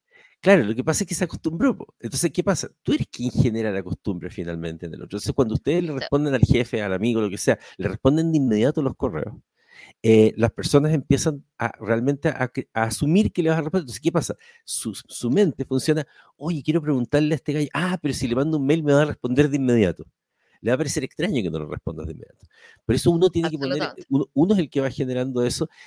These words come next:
Speaker 1: y esto, y es súper importante. O sea, piensen, si lo,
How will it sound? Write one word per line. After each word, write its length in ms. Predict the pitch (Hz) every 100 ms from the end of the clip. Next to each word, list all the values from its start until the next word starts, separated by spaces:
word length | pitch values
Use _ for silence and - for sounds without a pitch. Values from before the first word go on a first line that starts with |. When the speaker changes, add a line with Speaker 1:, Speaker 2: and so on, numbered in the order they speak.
| _
Speaker 1:
y 80 | -
esto, 160 | - -
y 120 | 139 151
es 80 | -
súper 180 | - 196
importante. 340 | 185 147 180
O 40 | -
sea, 120 | -
piensen, 340 | - 175 107 - _ _ -
si 180 | -
lo, 80 | 110